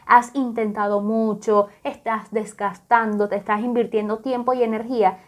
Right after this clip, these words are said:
y es como que las cosas no cambian o la persona no termina de cambiar, pero la decisión, como te dije, la tomas tú,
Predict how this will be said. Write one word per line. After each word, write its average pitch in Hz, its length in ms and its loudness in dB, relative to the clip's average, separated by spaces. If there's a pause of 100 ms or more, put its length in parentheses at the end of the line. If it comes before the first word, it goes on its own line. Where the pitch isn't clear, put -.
(120)
y 233 100 4
es 240 140 0
como 302 240 0
que 262 100 0
las 226 200 2
cosas 254 500 0
no 240 200 -4
cambian 220 760 2 (300)
o 233 280 8
la 220 240 4
persona 240 480 -4
no 240 120 -4
termina 226 400 -4
de 226 120 -4
cambiar, 190 580 0
pero 247 280 6
la 233 120 4
decisión, 208 460 -2
como 262 180 -6
te 208 140 0
dije, 240 200 2
la 233 140 4
tomas 208 320 0
tú, 214 240 2